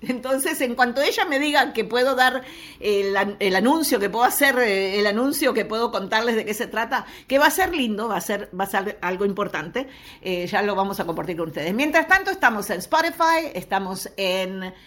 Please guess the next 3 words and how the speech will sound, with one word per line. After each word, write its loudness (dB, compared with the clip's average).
Apple 4
Podcast, 2
eh, -2